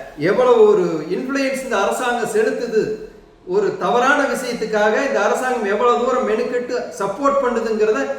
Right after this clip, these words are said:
சுப்ரீம் கோர்ட்டே தெரிஞ்சிருக்குது. இப்படி ஒரு மோசமான சூழல்ல தமிழ்நாடு இருக்குங்கிறதா நிதர்சனம். இன்றைக்கும் இந்த மாதிரியான பிரச்சனைகள், தெய்வ செயல், பேர் பாருங்க, தெய்வ செயல் பண்றதெல்லாம் அராஜக செயல்,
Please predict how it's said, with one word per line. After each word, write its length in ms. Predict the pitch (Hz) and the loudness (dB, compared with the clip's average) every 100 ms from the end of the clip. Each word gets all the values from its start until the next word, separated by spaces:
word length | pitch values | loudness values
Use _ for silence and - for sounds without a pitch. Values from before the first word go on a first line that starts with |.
| - | -10
சுப்ரீம் 520 | - 226 302 294 277 262 | -10 -8 -4 -4 -2 0
கோர்ட்டே 200 | 254 269 | 0 0
தெரிஞ்சிருக்குது. 600 | 254 233 226 190 156 - | 2 0 0 -4 -6 -10
இப்படி 240 | 175 247 233 | -10 -6 0
ஒரு 160 | 214 214 | 2 2
மோசமான 520 | 240 247 247 277 277 | 0 0 -2 -2 -2
சூழல்ல 680 | - 240 247 233 240 254 - | -4 -4 -2 -2 -2 -4 -4
தமிழ்நாடு 580 | 196 233 226 214 196 180 | -6 -4 -2 -2 -2 -4
இருக்குங்கிறதா 840 | 156 190 214 226 214 196 175 208 156 | -4 -6 -6 -8 -6 -6 -4 -4 -4
நிதர்சனம். 760 | 147 156 139 143 - - - - - - - | -4 -6 -8 -12 -14 -18 -20 -20 -20 -20 -8
இன்றைக்கும் 680 | 151 226 233 233 240 262 262 | -4 -2 0 0 -2 -4 -4
இந்த 200 | 180 208 | -4 -2
மாதிரியான 460 | 208 202 196 190 180 | 0 2 2 0 -2
பிரச்சனைகள், 760 | - 180 220 214 180 143 143 | -4 -6 -4 -2 -2 -4 -4
தெய்வ 320 | 160 208 220 | 2 2 4
செயல், 460 | 214 202 196 151 - | 2 2 2 0 -2
பேர் 340 | 208 302 330 - | 0 2 2 2
பாருங்க, 320 | 247 240 247 | 2 2 0
தெய்வ 340 | 180 202 226 220 | 0 0 2 0
செயல் 340 | 185 151 - - 151 | -2 -4 -8 -12 -6
பண்றதெல்லாம் 600 | 165 233 240 233 262 233 | -6 -2 -2 -2 -2 0
அராஜக 500 | 175 - 240 233 202 | 2 2 2 0 0
செயல், 480 | - 151 160 - | -2 -2 -2 -4